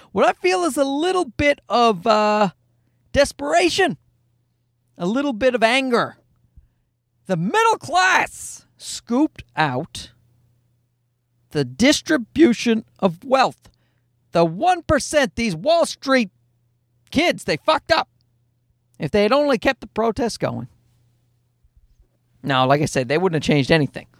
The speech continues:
But now you're starting to see the world getting ready for change. Now that people are realizing the impact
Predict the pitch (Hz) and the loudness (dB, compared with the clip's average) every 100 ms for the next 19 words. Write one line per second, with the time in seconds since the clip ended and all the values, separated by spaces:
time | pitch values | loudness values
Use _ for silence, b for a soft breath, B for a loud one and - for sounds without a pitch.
0 | _ _ _ _ _ _ - 190 214 240 | _ _ _ _ _ _ -2 0 2 2
1 | 294 180 143 165 151 208 190 175 - 180 | 2 2 0 -2 0 0 0 -2 -2 0
2 | 160 143 131 _ _ _ _ 160 165 151 | 2 0 -4 _ _ _ _ -2 0 2
3 | 185 185 180 151 175 165 156 180 170 - | 2 4 2 2 0 0 0 0 0 -4
4 | 139 - 139 139 - - b b b 214 | -8 -4 -6 -6 -20 -20 b b b -2
5 | 302 330 294 - 254 240 220 175 156 170 | 0 2 0 -2 -4 0 0 2 2 4
6 | 185 175 156 135 143 135 139 - 269 262 | 4 4 2 0 -4 -4 -4 0 0 2
7 | 269 - - _ | -4 -8 -16 _